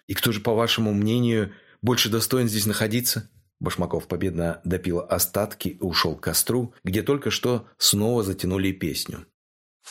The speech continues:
Сто семьдесят четвертый день. Двенадцатое сентября тысяча восемьсот восемьдесят пятого года.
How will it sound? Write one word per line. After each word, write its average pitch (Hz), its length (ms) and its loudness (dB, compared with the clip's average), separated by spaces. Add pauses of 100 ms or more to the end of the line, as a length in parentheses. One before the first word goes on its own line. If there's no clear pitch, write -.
(1600)
Сто - 260 0
семьдесят 104 480 2
четвертый 80 440 -2
день. 71 320 -6 (720)
Двенадцатое 95 600 0
сентября 92 640 0 (720)
тысяча 151 320 2
восемьсот 101 380 0
восемьдесят 87 340 -2
пятого 80 320 0
года. 73 380 -4